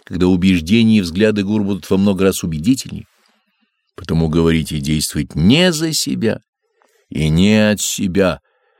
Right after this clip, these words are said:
но за гуру и от его имени, и о нем, и учении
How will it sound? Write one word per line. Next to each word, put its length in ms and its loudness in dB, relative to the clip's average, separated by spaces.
но 200 0
за 200 0
гуру 300 0
и 60 4
от 180 0
его 220 -6
имени, 640 0
и 140 0
о 120 2
нем, 480 2
и 100 -10
учении 720 0